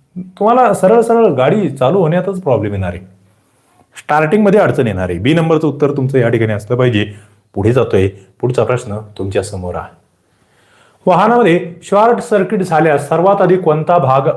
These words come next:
सुरक्षितता देतो? बघा, शॉर्ट सर्किट झालंय,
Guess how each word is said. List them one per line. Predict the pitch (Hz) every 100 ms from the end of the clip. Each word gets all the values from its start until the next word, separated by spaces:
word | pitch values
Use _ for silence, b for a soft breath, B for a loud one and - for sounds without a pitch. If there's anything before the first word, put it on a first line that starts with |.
| - -
सुरक्षितता | - 220 226 226 196 170
देतो? | 143 113 101
बघा, | 101 143 170 - - _ _ _ _ _ _ -
शॉर्ट | 208 247 208
सर्किट | - 214 - 196
झालंय, | 180 151 85